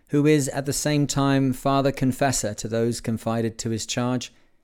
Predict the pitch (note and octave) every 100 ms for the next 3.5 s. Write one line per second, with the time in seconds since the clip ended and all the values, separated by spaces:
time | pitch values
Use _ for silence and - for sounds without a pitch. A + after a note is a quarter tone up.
0 | _ A2 - C3+ D3 C3 C3 B2 A#2 B2
1 | B2 A2+ A2+ A#2 G#2 - C#3+ E3 - _
2 | _ - G#2+ G#2+ A#2+ A#2+ - - A2 G#2+
3 | A#2 G2+ F#2+ - F#2